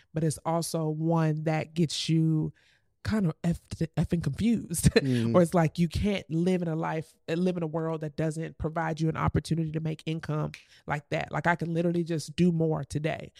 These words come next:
Speaker 1: I
Speaker 2: Mm.
Speaker 1: can go, I, I'm just one person away.
Speaker 2: Mm-hmm.
Speaker 1: You know what I'm saying? From them bringing in fifteen hundred people into my business,
Speaker 2: Mm-hmm.
Speaker 1: um, which is true. And it's just in different businesses, just whatever business model you do. But network marketing is one of those ones where, like, you'll start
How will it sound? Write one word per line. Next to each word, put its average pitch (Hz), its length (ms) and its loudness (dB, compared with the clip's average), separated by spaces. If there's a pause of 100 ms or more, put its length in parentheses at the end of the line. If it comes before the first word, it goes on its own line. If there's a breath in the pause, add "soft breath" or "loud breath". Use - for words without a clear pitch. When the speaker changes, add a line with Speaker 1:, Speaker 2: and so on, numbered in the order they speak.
(260 loud breath)
Speaker 1:
I 156 100 0
Speaker 2:
Mm. 208 80 -10
Speaker 1:
can 151 240 -6
go, 147 400 -2 (180)
I, 175 160 -4 (160)
I'm 160 140 0
just 151 220 0
one 226 440 -2
person 208 380 2
away. 165 420 -4
Speaker 2:
Mm-hmm. 123 460 -4
Speaker 1:
You 185 80 6
know 196 100 4
what 190 80 2
I'm 190 100 2
saying? 185 400 0
From 160 680 -2 (280)
them 220 260 0
bringing 190 260 2
in 165 140 2
fifteen 233 440 2
hundred 214 240 0
people 208 300 2
into 175 180 0
my 175 160 0
business, 151 580 -2 (140)
Speaker 2:
Mm-hmm. 113 400 -6
Speaker 1:
um, 170 380 0
which 208 320 4
is 214 220 0
true. 220 420 0
And 185 260 -2
it's 175 160 0
just 180 200 -2
in 170 100 -2
different 160 320 0
businesses, 160 480 2
just 160 180 -2
whatever 165 280 4
business 160 260 2
model 160 220 0
you 165 100 -4
do. 160 220 2 (260 loud breath)
But 175 120 2
network 175 260 0
marketing 185 360 0
is 160 120 -2
one 160 140 -2
of 156 80 -2
those 151 240 -2
ones 180 300 -2
where, 165 160 -2
like, 156 380 -6
you'll 165 180 0
start 165 460 -2